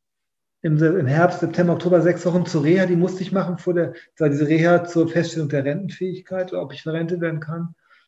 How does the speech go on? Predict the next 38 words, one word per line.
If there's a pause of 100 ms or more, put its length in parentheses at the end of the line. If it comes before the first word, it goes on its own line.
etwas
vorzeitig
aus
gesundheitlichen
Gründen,
das
muss
man
in
Deutschland
so
machen
und,
ähm, (800)
da
habe
ich,
ähm, (800)
ich
hatte
ganz,
das
war
der, (560)
drei,
vier
Monate
nach
Erscheinen
des
Buches
und
ich,
es
hatten
sich
ganz
viele